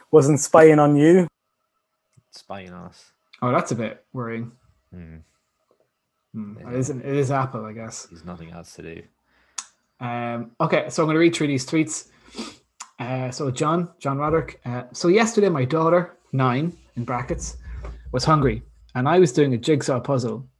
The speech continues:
Speaker 3: So I said, over my shoulder, 'Make some baked beans.'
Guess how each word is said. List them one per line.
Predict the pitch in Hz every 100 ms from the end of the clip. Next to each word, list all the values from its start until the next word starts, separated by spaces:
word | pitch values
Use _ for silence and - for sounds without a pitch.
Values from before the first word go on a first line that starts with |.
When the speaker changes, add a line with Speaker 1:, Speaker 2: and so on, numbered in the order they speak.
| _
Speaker 3:
So | - 202
I | 196
said, | - 160 147 135 - _ _ -
over | 180
my | 147
shoulder, | 120 139 131 127 127 131 _ _ _ -
'Make | 175 196
some | - 139
baked | 127 147 151 -
beans.' | 131 117 101 101 -